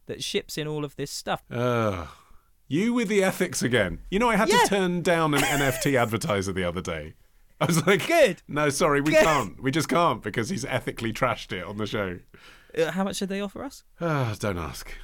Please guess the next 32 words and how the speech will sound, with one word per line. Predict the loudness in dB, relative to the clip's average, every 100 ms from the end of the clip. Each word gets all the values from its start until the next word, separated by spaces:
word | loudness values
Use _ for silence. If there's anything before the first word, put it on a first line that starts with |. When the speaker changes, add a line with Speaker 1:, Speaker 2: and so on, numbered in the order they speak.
| -16
Speaker 2:
Don't | -16
ask. | -16 -20 -20 -10 0
Speaker 1:
But | 0
I | 2
cou-, | 0
but | 0
I | 0
couldn't | -2 0
do | 0
it. |
No, | 0
genuinely, | 0 0 0 -2 0
though, | 0 -2
I |
couldn't | -4 -6 -2
do |
it. | -2
And | 0
I | -2
did | 0 -2
actually | -2 -4 -6
think | -4 -4
of |
that | -4 -4
N |
F | -4
T | -6 -10
thing | -10 -14 -18 -20 _
because | -10 -6 -4
we | -2
got, | -2
I, | -2